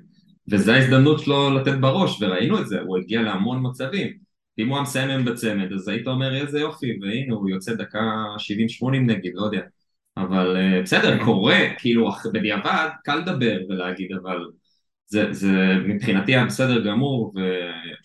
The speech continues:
Speaker 1: וכולו, אני לא זוכר בכלל מתי הוא נכנס כמחליף, כן, הוא תמיד היה פותח.
Speaker 2: דקה
Speaker 1: אז, אה,
Speaker 2: שבעים ושמונה.
Speaker 1: אז לתת גם לו טיפה ספסל, זה לגמרי בסדר, הוא נתן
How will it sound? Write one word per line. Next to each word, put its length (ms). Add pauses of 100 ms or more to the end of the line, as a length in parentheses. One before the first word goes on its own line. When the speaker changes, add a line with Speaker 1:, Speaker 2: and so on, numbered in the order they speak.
(340)
Speaker 1:
וכולו, 460
אני 100
לא 60
זוכר 280
בכלל 180
מתי 160
הוא 100
נכנס 320
כמחליף, 500
כן, 120
הוא 120
תמיד 240
היה 160
פותח. 460 (360)
Speaker 2:
דקה 140
Speaker 1:
אז, 60
אה, 60
Speaker 2:
שבעים 420
ושמונה. 440 (240)
Speaker 1:
אז 140
לתת 340
גם 180
לו 280
טיפה 260
ספסל, 480
זה 200 (340)
לגמרי 420
בסדר, 460
הוא 160
נתן 300